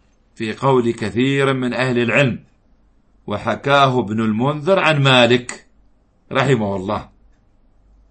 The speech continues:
إذن هذا ما عليه الإمام مالك رحمه الله، وذلك عملا بالأحاديث <clears throat> الصحيحة <clears throat> التي رواها في الموطأ. أيضًا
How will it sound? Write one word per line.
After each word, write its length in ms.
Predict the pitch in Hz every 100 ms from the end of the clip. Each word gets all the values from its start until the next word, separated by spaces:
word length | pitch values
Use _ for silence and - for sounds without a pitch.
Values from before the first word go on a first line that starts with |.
| _ 120
إذن 240 | 120 123
هذا 320 | 165 180 139
ما 120 | 127
عليه 380 | 120 120 139 120
الإمام 480 | 107 107 123 127 110
مالك 420 | 117 123 104 95
رحمه 500 | 110 107 101 110 98
الله، 400 | 95 120 135 113 - _ _ _ _ _ _ -
وذلك 440 | 104 - 123 117
عملا 380 | 110 170 165 131
بالأحاديث 840 | 110 113 104 113 117 147 131 - _ _ _ _ _ _ -
<clears throat> 300 | 190 160 139
الصحيحة 760 | 135 127 98 143 147 117 - _ _ _ _ _ 175
<clears throat> 880 | 180 214 202 156 - - _ -
التي 280 | 104 110 120
رواها 720 | 117 127 160 139 147 165 - - _ _ _ _ _ - -
في 400 | - 139 151 160 - _ _ _ _ _ -
الموطأ. 800 | 120 120 131 131 - 117 - - _ _ _ _ _ - - - - - _ - _ - - _ -
أيضًا 500 | 214 180 185 185